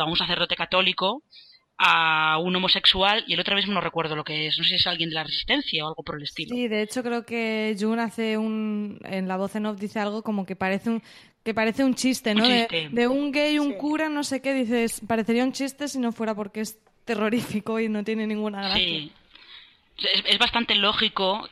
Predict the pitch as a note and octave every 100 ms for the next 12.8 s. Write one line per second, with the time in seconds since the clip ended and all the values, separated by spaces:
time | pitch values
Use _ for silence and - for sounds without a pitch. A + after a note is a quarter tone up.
0 | - G3+ F3 D#3+ D#3 D3+ D3 D3 C#3+ C#3
1 | C#3+ - _ _ F3 D#3+ D#3 D#3+ D#3+ E3+
2 | - F#3+ G3+ G3 F#3 - E3 F#3 G3 D#3+
3 | D#3 F3+ G3 F#3+ G3+ F#3+ F3+ D#3+ F3+ F3
4 | E3+ - - - G#3+ A3+ A#3 A#3 A3 F3+
5 | - E3 - - - - - - - G3+
6 | A#3+ A#3+ B3 A#3 B3 G#3+ F3+ F3 E3+ E3+
7 | G#3+ G#3+ G#3+ G#3 G#3 G3+ G#3 F3+ F3+ F3+
8 | E3+ F3+ F3 E3+ D#3+ E3+ E3+ F#3 F3 E3+
9 | E3 - E3 D#3+ D3+ D3+ C#3 F3+ F3+ F#3
10 | F#3+ F3 E3 D#3+ D#3 D#3+ D#3+ D#3 D3 -
11 | F3 E3 F#3 G3+ F#3+ F3+ D#3+ E3+ F3 E3+
12 | E3 F#3 F3+ F3 E3+ F#3+ F#3+ G3